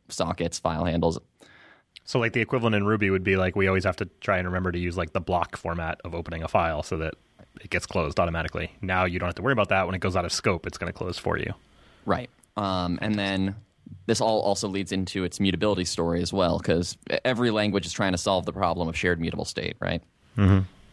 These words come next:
Speaker 1: And the common solution is to eliminate mutability. Uh, that's what Haskell does. That's what Clojure does. That's what Scala does. Um, that's what Rust kind of does, but, but really what it tries to do is it, uh, instead eliminates sharing. So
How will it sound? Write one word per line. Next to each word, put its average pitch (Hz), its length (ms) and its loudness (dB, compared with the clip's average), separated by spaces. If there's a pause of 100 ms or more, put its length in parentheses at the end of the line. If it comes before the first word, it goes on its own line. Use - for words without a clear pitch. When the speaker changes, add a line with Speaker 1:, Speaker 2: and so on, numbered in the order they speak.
(140)
Speaker 1:
And 98 220 2
the 87 180 4
common 127 320 2
solution 90 640 2
is 87 380 0
to 95 100 0
eliminate 90 520 2 (340)
mutability. 92 580 0 (460)
Uh, 87 160 0
that's 85 140 -2
what - 100 -2
Haskell 92 300 -2
does. 90 180 2
That's 90 120 -4
what - 100 -6
Clojure 87 320 0
does. 85 180 2
That's 82 160 -6
what 67 100 -8
Scala 87 300 0
does. 85 400 -2 (200)
Um, 87 500 0 (300)
that's - 180 -2
what - 100 -4
Rust 101 180 0
kind 113 280 0
of 120 60 -4
does, 147 220 0
but, 110 220 0
but 98 200 -2
really 120 320 2 (320)
what 104 180 2
it 107 80 0
tries 92 260 2
to 92 60 -8
do 87 180 4
is 87 220 0
it, 95 240 2
uh, 87 380 2 (120)
instead 98 280 0
eliminates 90 360 2
sharing. - 420 -4 (840)
So 95 480 2